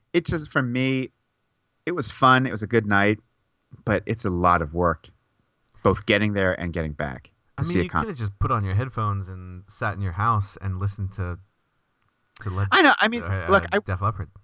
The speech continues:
Speaker 1: I will say this. There is something with the Steely Dan concert especially, but there is something, like, when you're sitting out there,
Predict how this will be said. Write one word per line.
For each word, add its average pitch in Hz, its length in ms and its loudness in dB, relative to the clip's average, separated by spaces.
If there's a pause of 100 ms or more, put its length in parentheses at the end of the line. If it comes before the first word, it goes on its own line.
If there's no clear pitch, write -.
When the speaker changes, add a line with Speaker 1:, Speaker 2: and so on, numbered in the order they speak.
(360)
Speaker 1:
I 190 120 8
will 202 100 10
say 185 160 4
this. 151 220 2
There 160 120 4
is 156 180 -2
something 170 460 2 (340)
with 151 100 4
the 156 60 6
Steely 226 260 6
Dan 160 220 6
concert 113 360 4
especially, 92 480 0
but 110 160 -4
there 147 120 4
is 160 80 0
something, 135 320 2
like, 101 160 2
when 107 120 2
you're 98 80 0
sitting 117 280 0
out 107 240 4
there, 92 380 6